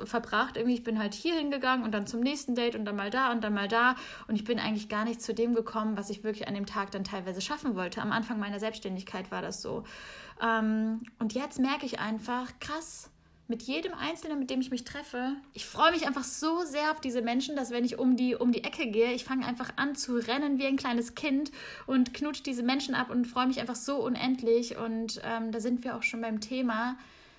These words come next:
Ich habe mich, ja, in dem letzten Jahr, ähm, es ist eigentlich ganz automatisch passiert, aber es ist, ich habe mich von den Menschen getrennt, die nicht mehr wahrhaftig zu mir passen. Und, ähm,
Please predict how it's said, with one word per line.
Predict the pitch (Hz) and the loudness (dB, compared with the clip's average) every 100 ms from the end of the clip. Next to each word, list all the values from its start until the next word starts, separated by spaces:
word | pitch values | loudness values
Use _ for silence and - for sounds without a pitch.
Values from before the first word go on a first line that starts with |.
| - - _ _ _ - | -20 -20 _ _ _ -16
Ich | - - | -12 -4
habe | 262 254 | -4 -2
mich, | 262 277 277 262 - - - _ _ - | 0 0 0 -4 -10 -12 -16 _ _ -10
ja, | 233 254 277 220 | -4 0 0 0
in | 220 | 0
dem | 220 220 | 0 0
letzten | 233 254 - - 226 | 0 0 -4 -2 -2
Jahr, | 202 190 202 233 262 269 269 - - - - _ _ - - - | 0 0 0 0 0 0 -2 -10 -20 -20 -20 _ _ -14 -12 -6
ähm, | 220 214 214 214 214 214 220 - - - | -4 -2 0 2 0 0 -4 -12 -20 -14
es | - 254 | -6 -4
ist | 285 - | -2 0
eigentlich | 269 262 247 | 2 2 0
ganz | 254 240 | 0 0
automatisch | 233 269 262 392 415 | -2 0 0 0 -4
passiert, | 269 240 226 226 | -6 -2 2 2
aber | 233 | 2
es | 233 | 0
ist, | - - | -2 -6
ich | - | -6
habe | 294 | -6
mich | 330 - | -6 -2
von | 254 | 0
den | 247 285 | 2 0
Menschen | 311 302 285 247 | 0 0 0 -2
getrennt, | 240 - 233 269 | -2 -2 0 0
die | 254 | 2
nicht | 240 285 - | 2 2 -2
mehr | 311 294 | -6 -4
wahrhaftig | 233 240 254 285 - | -4 -4 -6 -8 -10
zu | - | -8
mir | 320 269 | -6 -6
passen. | - 202 202 - 208 208 | -4 -6 -6 -6 -6 -6
Und, | 220 220 220 - - - - - | -4 -4 -4 -8 -16 -18 -12 -6
ähm, | 220 226 220 220 220 - | -4 0 0 0 -2 -6